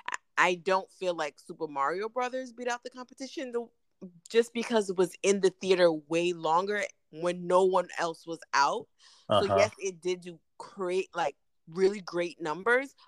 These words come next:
Speaker 1: but nobody else was out. It was no competition. It's like when you, like, go, if you're racing and there's no one else racing with you, yeah, you're gonna win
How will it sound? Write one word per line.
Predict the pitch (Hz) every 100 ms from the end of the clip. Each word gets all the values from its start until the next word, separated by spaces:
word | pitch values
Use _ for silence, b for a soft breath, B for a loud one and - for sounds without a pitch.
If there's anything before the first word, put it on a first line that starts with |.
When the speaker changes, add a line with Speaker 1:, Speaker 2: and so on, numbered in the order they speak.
| b 151 _ _
Speaker 1:
but | - 190
nobody | 240 302 302
else | 277
was | 247 -
out. | 220 214
It | 175
was | 190
no | 214
competition. | 226 202 196 208 - 175
It's | 170 -
like | 185 185
when | 190 190
you, | 185 190 185 175 _ _ -
like, | 185 170 - _ _ - -
go, | 214 214 - _ _ -
if | 196
you're | 220 208
racing | 190 220 - 185
and | 175
there's | 175 165
no | 180
one | 175
else | 170 175
racing | 180 175
with | 165
you, | 151
yeah, | 247
you're | 269
gonna | 262
win | 277 233 143